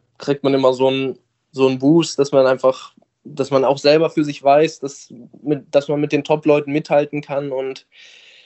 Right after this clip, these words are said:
ja, wir wissen jetzt eigentlich noch mehr und nach solchen Matches weiß man immer mehr, also mit dem Team schon besprochen, mit dem Fitnesstrainer, mit dem Tennistrainer, woran man arbeiten muss. Und dann hat man immer noch eine klare Linie vor Augen,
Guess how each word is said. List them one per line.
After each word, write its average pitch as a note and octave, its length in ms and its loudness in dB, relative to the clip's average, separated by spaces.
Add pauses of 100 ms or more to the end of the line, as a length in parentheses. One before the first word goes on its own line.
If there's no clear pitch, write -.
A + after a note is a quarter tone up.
(440)
ja, C3+ 200 4
wir C#3 100 -4
wissen E3 200 -8
jetzt D#3 140 -4
eigentlich D3 280 -4
noch D#3+ 360 -6 (200)
mehr D#3 500 0
und C#3+ 180 -10
nach C#3+ 120 -4
solchen D3+ 300 -6
Matches D3+ 320 -10
weiß C#3+ 240 0
man D3 120 -8
immer C#3+ 200 -4
mehr, C#3+ 260 -2
also C3+ 160 -8
mit C#3 100 -8
dem C3+ 120 -10
Team D#3 200 -6
schon D3 180 -4
besprochen, C#3 420 -2
mit C#3 80 -8
dem C3+ 60 -16
Fitnesstrainer, C3+ 580 -4
mit B2+ 100 -4
dem C3 80 -12
Tennistrainer, C3+ 640 0
woran C3+ 300 2
man C#3 140 2
arbeiten C#3 440 0
muss. C#3 280 -8
Und B2+ 180 -6
dann B2+ 140 -4
hat C3+ 140 -10
man C#3 120 -6
immer C#3 200 -2
noch C#3 160 -6
eine C#3 120 -18
klare C3+ 440 0
Linie D3 320 -14
vor C3 300 0
Augen, C#3 440 -2